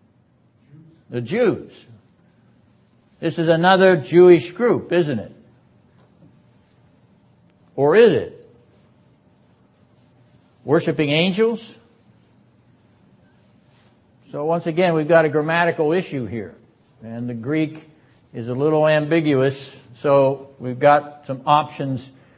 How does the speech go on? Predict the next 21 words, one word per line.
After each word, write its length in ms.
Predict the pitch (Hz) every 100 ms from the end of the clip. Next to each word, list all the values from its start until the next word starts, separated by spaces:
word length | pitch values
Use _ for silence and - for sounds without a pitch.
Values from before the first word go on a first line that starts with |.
| _ -
to 80 |
think 300 | 113 175 165
about. 480 | 147 120 101 85 - - _ _ _ _ _ _ _ -
The 160 | -
Gentiles, 760 | 104 190 220 175 165 165 151 - - _ _ _ -
or 140 | 135
the 80 | 131
pagan 340 | - 185 165
Gentiles, 480 | 135 147 147 135 131
have 140 | 139
no 260 | 135 143 139
interest 400 | 139 135 127 117
in 120 | 123
angels. 600 | 123 120 110 - - - _ _ _ _ _ _ -
So 60 |
we're 140 | 120 139
back 360 | 165 180 185
to 140 | 185 165
a 40 |
Jewish 460 | 127 156 185 165 -
group, 440 | 120 123 156 -